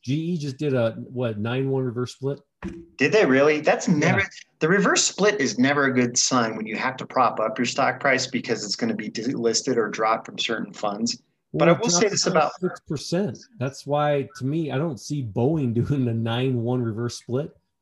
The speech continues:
Speaker 2: No, but I will say Boeing, uh, one of the things that we've kinda talked about a little bit is, uh, the idea of, uh, social capitalism too, and putting your, your money in things you believe in.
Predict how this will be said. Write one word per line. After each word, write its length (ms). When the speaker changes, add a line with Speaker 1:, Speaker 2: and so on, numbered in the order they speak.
Speaker 2:
No, 260
but 200
I 80
will 260
say 380
Boeing, 560
uh, 260
one 180
of 60
the 120
things 320
that 260
we've 180
kinda 220
talked 300
about 180
a 60
little 220
bit 180
is, 260
uh, 160
the 140
idea 340
of, 140
uh, 260
social 460
capitalism 720
too, 340
and 240
putting 300
your, 340
your 180
money 260
in 100
things 240
you 60
believe 320
in. 180